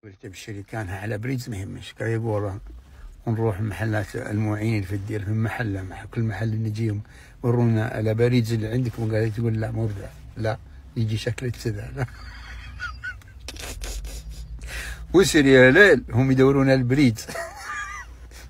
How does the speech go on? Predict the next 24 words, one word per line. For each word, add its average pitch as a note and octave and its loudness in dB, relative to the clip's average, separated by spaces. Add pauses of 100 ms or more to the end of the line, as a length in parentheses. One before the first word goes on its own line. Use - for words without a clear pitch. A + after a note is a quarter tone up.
(2750)
قلت: G2 -20
'ابشري.' G#2 -12 (540)
والله A#2 -8
هم A#2 -8
لقوا A#2 -2
البريدز A#2 -4
ولا A2 -2
ما G#2+ -2
لقوه؟ A#2+ -2
يقول: A2 -2
'رديت G#2+ -6
المرة.' - -6
<laughs> G4+ -14 (640)
يقول، A#2 0
قلت: F3+ -8
"ها، A3 0
وش D#3 0
صار؟" E3 -4
قال: D3+ -6
"يا - -4
أخي، D3 -4
جلست C#3 -2
عندي A#2 2
ثمانية A#2 0